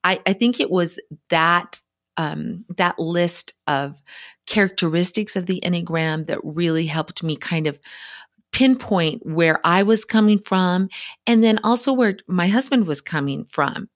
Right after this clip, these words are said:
And so what I'd love it, if you wouldn't mind doing, is just kind of take us through the different types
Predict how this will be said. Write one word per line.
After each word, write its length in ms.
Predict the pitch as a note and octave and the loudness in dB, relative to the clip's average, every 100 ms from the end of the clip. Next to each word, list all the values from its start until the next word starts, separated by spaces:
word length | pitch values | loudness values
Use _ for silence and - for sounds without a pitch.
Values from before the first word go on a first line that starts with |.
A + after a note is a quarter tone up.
| - | -4
And 340 | F#3 E3+ E3 - - - - | -2 -2 -4 -8 -16 -16 -14
so 300 | - - C#4 | -2 0 0
what 240 | A3+ C4+ E4 | 2 2 4
I'd 220 | G#4+ G#4+ | 2 0
love 440 | F#3 F3 E3+ F3 | 0 2 4 4
it, 140 | E3+ - | 2 -2
if 180 | F#3 F#3 | -2 0
you 160 | G#3 C4 | 0 2
wouldn't 220 | C#4+ G#3+ | 2 0
mind 320 | D#3+ D#3 D3+ | -2 -2 -2
doing, 460 | D#3+ D#3 D3+ D3 C#3+ | -2 0 0 -2 -2
is 160 | D#3+ D3+ | -4 -2
just 220 | A3+ A3+ | -2 -2
kind 180 | - C#4 | 0 0
of 80 | B3+ | 0
take 320 | - G#3+ A3+ | 0 0 0
us 160 | G#3 | -2
through 640 | - - - A3 A#3 B3+ C#4 _ - - - - | -6 -8 0 2 2 0 -4 _ -20 -20 -16 -2
the 100 | G3+ | 0
different 360 | G3 F#3 - | 0 -2 -6
types 640 | - - E3+ C#3+ - - | -6 -2 -2 -2 -6 -12